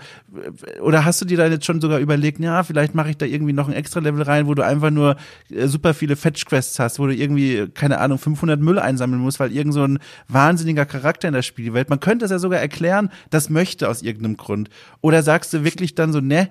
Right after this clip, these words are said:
das ist mein, mein, mein Werk, meine Vision, ich ziehe hier eine Grenze und, äh, ich guck, was dann dam-, damit passiert?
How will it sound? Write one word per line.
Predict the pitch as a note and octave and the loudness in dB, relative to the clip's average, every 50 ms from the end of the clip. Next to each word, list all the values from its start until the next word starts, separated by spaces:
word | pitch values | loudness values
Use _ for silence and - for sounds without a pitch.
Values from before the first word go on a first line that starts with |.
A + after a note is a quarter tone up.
| - - - | -4 -12 -6
das | - C#3+ C#3 C3 | -2 -2 -2 -2
ist | B2 C3 - | -4 -6 -2
mein, | C3+ C3 C3+ C3+ C#3 C#3 B2 - | 0 2 2 2 2 0 -2 -2
mein, | - A#2 B2+ B2+ B2 B2 A#2 - | -4 -2 0 0 0 0 -2 -2
mein | - A#2+ B2+ B2+ B2+ A2+ | -2 0 0 0 0 0
Werk, | A#2+ B2 C3+ F3 E3+ D#3+ - - - | 2 2 4 2 2 0 -4 -10 -4
meine | - C3+ C#3+ D3 C#3+ C3 | -2 0 0 2 0 0
Vision, | B2+ C3 A#2+ B2+ C3 D3 E3 F#3+ G#3 G3+ - _ _ _ - | -2 -4 -4 -2 0 0 0 0 0 -2 -6 _ _ _ -10
ich | - - - | -10 -8 -6
ziehe | - F3 E3+ | -2 0 0
hier | F3+ | 2
eine | F3 E3 D3+ | 2 0 0
Grenze | C#3+ - - C3+ D3+ F3+ F3+ - F#3+ F#3 F3 | 0 0 0 2 2 2 0 0 0 2 2
und, | C#3 C#3 C#3+ C#3 - - - - - - A2+ | 2 2 0 0 -2 -6 -10 -10 -8 -6 -2
äh, | C3 C3+ C#3 C#3 C3 | 0 2 2 2 2
ich | A2+ C#3+ - | 0 0 0
guck, | - E3 D3 - | 0 0 0 2
was | - C#3 - | 0 0 0
dann | - B2+ C3 | 0 0 0
dam-, | B2+ A#2+ B2 | 0 -2 -2
damit | - C3 B2+ B2+ A#2+ | 0 0 0 0 -2
passiert? | - - B2+ - - - - C#3 C3+ - | -4 -10 -10 -10 -10 -10 -12 -12 -14 -18